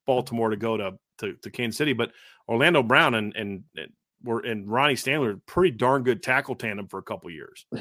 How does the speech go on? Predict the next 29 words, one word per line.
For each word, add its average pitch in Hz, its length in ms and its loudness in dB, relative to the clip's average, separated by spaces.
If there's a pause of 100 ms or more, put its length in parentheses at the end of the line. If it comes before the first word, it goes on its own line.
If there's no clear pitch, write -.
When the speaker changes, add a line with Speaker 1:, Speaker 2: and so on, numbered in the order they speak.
(300)
Speaker 1:
And 104 160 2
they 120 60 4
Speaker 2:
Yeah. 113 40 0
Speaker 1:
were 101 80 -2 (100)
both 135 280 4
terrible 120 420 -2
at - 60 -14
the - 60 -20
combine. - 440 -16
Speaker 2:
Terrible 131 400 12
at 110 80 8
the 117 60 -2
combine. 92 480 4
Speaker 1:
Just, - 160 -8 (200)
you 120 160 -4
know, 87 280 -6 (160)
terrible 104 300 -2
at 78 40 -18
the - 60 -20
combine. - 320 -20 (180)
Speaker 2:
But 113 140 8
the 110 80 6
Ravens 127 480 10
have 107 160 8
a 98 80 0
very 98 340 -2
good 113 180 4
front 110 240 2
office. 123 440 2